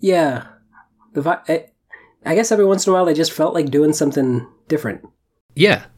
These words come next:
Speaker 2: I think so. Yeah.
Speaker 1: It all feels so spur of the moment. And I'm sure there was, like,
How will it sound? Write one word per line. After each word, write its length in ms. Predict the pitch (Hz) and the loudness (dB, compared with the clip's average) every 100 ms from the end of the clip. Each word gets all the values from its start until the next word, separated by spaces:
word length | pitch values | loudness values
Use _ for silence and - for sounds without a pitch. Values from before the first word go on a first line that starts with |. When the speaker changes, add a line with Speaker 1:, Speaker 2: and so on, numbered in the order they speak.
| _ | _
Speaker 2:
I 80 | 120 | -2
think 180 | 170 - | -2 -4
so. 240 | 104 95 _ _ | -6 -6 _ _
Yeah. 220 | 110 92 - _ _ _ _ _ _ _ - - | -6 -6 -10 _ _ _ _ _ _ _ -20 -4
Speaker 1:
It 80 | 165 | -2
all 120 | 202 | 2
feels 280 | 202 208 - | 2 0 2
so 140 | 185 | 0
spur 280 | 165 175 165 | 0 -2 0
of 60 | |
the 80 | 151 | 2
moment. 280 | 147 143 127 | 2 0 0
And 100 | 180 | -2
I'm 80 | 208 | -2
sure 320 | - 190 160 | 0 0 0
there 120 | 156 | 0
was, 120 | 143 131 | -2 -2
like, 220 | 110 | -6